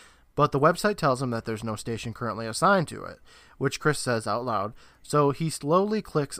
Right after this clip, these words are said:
on last known search, which tells him that the last known entry for one oh nine point one was sixty-three East ninth Street, Center City. And Chris is all,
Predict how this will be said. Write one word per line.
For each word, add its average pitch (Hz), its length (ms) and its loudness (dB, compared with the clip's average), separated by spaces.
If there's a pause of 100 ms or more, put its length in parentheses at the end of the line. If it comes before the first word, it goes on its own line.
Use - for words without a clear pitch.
on 123 240 -2
last 113 320 -4
known 123 280 -2
search, - 600 -6 (260)
which 139 220 -2
tells 175 260 2
him 180 140 0
that 143 200 0
the - 80 -6
last 151 340 2
known 156 220 0
entry 127 320 -2
for 117 160 -4
one 120 180 -2
oh 120 60 2
nine 113 220 -2
point 113 260 -6
one 123 300 -2
was 110 280 -6 (220)
sixty-three 170 680 -4
East 135 420 -2 (160)
ninth 135 300 0
Street, - 460 -8
Center 123 340 -2
City. 98 460 -8 (560)
And 117 100 -10
Chris 139 220 -4
is 110 120 -8
all, 95 240 -6